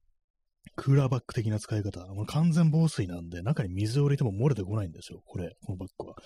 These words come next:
だから氷とかこう入れて、その中にね、こう、飲み物をね、こう突っ込むなんていうね、そういうこともできるんですけども、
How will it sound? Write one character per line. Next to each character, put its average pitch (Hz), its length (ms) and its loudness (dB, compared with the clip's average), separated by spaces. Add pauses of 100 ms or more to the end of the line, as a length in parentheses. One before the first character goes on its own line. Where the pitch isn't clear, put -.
(420)
だ 123 80 0
か 104 100 -4
ら 92 60 -8
氷 143 340 4
と 156 120 4
か 98 120 -6
こ 101 140 -4
う - 40 0
入 95 60 -2
れ 95 80 -4
て、 - 180 -6
そ - 160 -6
の 123 60 0
中 120 240 -2
に 92 100 -8
ね、 90 160 -6 (100)
こ 87 760 -10 (160)
う、 101 40 -2
飲 98 80 0
み 107 100 4
物 107 220 4
を 87 120 -8
ね、 90 200 -8
こ - 140 -16
う - 20 -16
突 - 160 -20
っ - 60 -20
込 117 120 0
む 101 60 2
な 85 100 -4
ん 85 60 -14
て - 120 -10
い 90 40 -6
う - 40 -10
ね、 85 140 -10 (840)
そ - 240 -2
う 113 60 6
い - 20 6
う 110 60 4
こ 117 80 2
と 110 60 2
も 98 80 2
で 101 140 0
き 113 100 -2
る 113 100 4
ん 90 40 0
で 85 100 -10
す - 100 -16
け - 80 -6
ど 87 80 -8
も、 85 340 -10